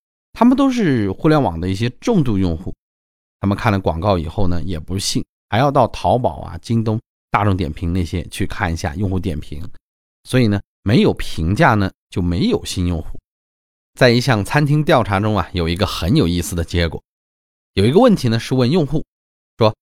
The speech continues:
当你站在购物中心，面对几十家餐厅的时候，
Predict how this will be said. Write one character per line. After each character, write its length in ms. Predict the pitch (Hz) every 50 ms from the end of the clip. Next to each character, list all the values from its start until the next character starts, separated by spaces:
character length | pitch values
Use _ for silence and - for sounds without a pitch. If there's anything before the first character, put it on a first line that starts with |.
| _ _ _ _ _ _
当 300 | 131 131 139 151 143 120
你 400 | 90 80 71 64 53 50 50 - -
站 220 | - 127 107 104
在 320 | 104 104 95 87 85 80 76
购 140 | - 135 113
物 100 | 98 92
中 180 | 90 120 120
心， 220 | 120 - 127 127 - - _ _ _ _ _ _ _
面 180 | - 113 120 117
对 220 | 113 104 98 95
几 260 | 92 - - 101 85
十 200 | 78 - - 107
家 200 | 110 - 143 151
餐 200 | 139 - 156 156
厅 120 | 160 170 156
的 100 | 135 -
时 140 | - - 80
候， 180 | 92 104 -